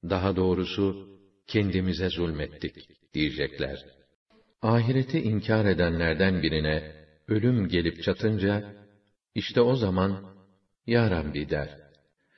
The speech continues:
"ne olur beni dünyaya geri gönderin. Ta ki zayi ettiğim ömrümü telafi edip iyi işler yapayım."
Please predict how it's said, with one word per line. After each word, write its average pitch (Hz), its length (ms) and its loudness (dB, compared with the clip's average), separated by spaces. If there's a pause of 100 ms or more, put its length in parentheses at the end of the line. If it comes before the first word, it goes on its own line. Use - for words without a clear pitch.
(160)
"ne 131 100 4
olur 101 360 4
beni 95 240 2
dünyaya 90 540 2
geri 87 280 0
gönderin. 76 680 -2 (600)
Ta 135 260 0
ki 104 200 0
zayi 95 500 2
ettiğim 90 440 0
ömrümü 87 440 -2
telafi 90 560 -2
edip 92 460 -4 (360)
iyi 123 280 2
işler 80 360 -4
yapayım." 73 600 -4